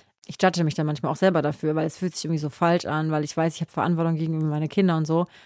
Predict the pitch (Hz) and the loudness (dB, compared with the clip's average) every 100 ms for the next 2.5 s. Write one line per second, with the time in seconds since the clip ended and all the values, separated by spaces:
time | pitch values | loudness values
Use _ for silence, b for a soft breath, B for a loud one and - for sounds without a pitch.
0 | b 156 160 175 202 196 170 180 185 180 | b 0 4 4 4 4 4 6 4 4
1 | 165 160 190 208 175 175 190 170 165 165 | 2 4 4 6 6 6 6 6 4 2
2 | - 170 156 143 | 2 4 4 2